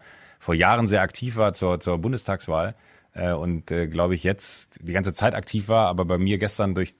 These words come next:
durch diese schreckliche Attentate an Hanau wieder hochkam und, äh, habe ich sofort geteilt, weil ich's mega fand, dass die so schnell aktiv geworden sind und in weiß ich nicht wie viel Städten, äh, kleine Demogruppen gegen rechts organisiert haben oder die, die es organisiert haben,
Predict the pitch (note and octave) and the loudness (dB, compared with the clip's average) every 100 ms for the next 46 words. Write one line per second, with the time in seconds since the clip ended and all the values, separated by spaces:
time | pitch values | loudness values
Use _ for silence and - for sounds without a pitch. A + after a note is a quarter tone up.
0 | _ - E2 E2+ - F2 E2+ - F#2 F#2 | _ -12 -10 -10 -8 -8 -6 -8 -6 -4
1 | F2+ F#2+ F#2 F2 E2+ D#2 G2+ F#2+ D#2+ D#2 | -2 -2 -2 0 0 0 0 0 0 -2
2 | D#2 G#2+ - D#2+ E2+ E2 E2 E2 - D#2+ | -4 -8 0 2 2 0 -4 -6 -4 -4
3 | E2 D#2+ D#2 - - E2+ F2 - G#2+ - | -2 -4 -10 -10 -8 -4 -4 -2 -2 -2
4 | G2 - - F2 F#2 F2 E2 F2 F#2 F2+ | -2 -2 0 2 2 -2 0 0 2 2
5 | F2 E2 D#2+ E2 E2 - - - - _ | 0 -2 -4 -4 -6 -8 -20 -20 -20 _
6 | - G#2 - G#2+ F#2 - A#2 G2+ F#2+ G2 | -2 0 2 2 2 0 -4 -2 0 0
7 | F#2+ F#2 F#2+ E2+ F2 - E2 F2 F2+ D2+ | 2 2 0 0 -4 -6 -6 -4 -2 2
8 | F#2+ F#2+ F2+ E2+ E2+ F2 - F#2 F2+ E2 | 2 2 0 0 -2 -4 -2 -2 -2 -4
9 | E2 D#2 D#2 D#2+ D#2 D2 - - - D#2 | -4 -6 -4 -4 -4 -8 -14 -16 -12 -4
10 | F2 F2 D#2+ F2+ E2+ D#2+ D#2+ E2 D#2+ D#2+ | -2 0 0 0 0 -2 -2 -2 -2 -2
11 | E2+ D#2 F#2+ - E2 E2 D2+ G2+ F2 E2+ | -2 0 -2 -2 -2 -2 0 0 2 0
12 | D#2+ D#2+ D2+ F2 F2 E2+ E2 E2 D#2 F2 | 0 -2 -2 -2 -2 -4 -4 -4 -2 -4
13 | D#2+ E2+ F2 E2+ | 0 0 0 -2